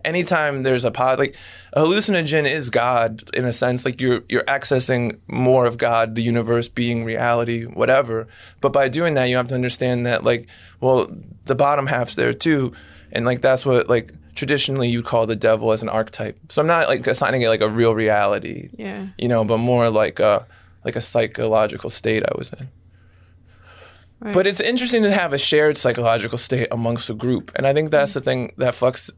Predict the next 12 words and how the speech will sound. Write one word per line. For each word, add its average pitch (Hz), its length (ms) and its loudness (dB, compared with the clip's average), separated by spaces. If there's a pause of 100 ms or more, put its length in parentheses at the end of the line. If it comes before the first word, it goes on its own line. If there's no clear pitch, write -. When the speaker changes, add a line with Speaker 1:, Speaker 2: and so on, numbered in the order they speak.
Speaker 1:
uh, 120 440 2
you 135 180 0
up 127 160 -2
with, 123 80 0
like, 123 160 0
mushrooms. 147 340 0
Like, 143 100 4
we 165 100 4
had 170 260 2
a 135 140 4
shared 143 280 2
hallucination. 131 640 -2